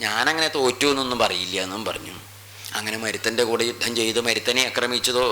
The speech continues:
ഒക്കെ ബുദ്ധിമുട്ടി തലക്കടിക്കുകയൊക്കെ ഉണ്ട്. ഈ തലക്കടിക്കൽ റിപ്പർ മോഡലാണ് ആരുടേത്? തലക്കടി ഒരു പ്രധാന. ആലോചിച്ച് നോക്ക് ചെയ്യണതൊക്കെ. ആണുങ്ങളാച്ചാ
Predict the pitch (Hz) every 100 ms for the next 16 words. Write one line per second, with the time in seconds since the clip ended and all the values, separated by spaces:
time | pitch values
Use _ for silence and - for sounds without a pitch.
0 | 110 127 131 113 131 131 139 135 135 123
1 | 143 131 131 123 117 - 170 - 151 147
2 | - 180 151 151 151 - 180 190 165 147
3 | 151 147 135 127 113 120 110 113 113 107
4 | 101 - - - - 523 508 - - -
5 | - - - - - 110 123 - 208 165
6 | - 107 - - 95 87 95 73 - 143
7 | 160 180 175 175 151 147 156 160 156 147
8 | - - 143 147 190 190 156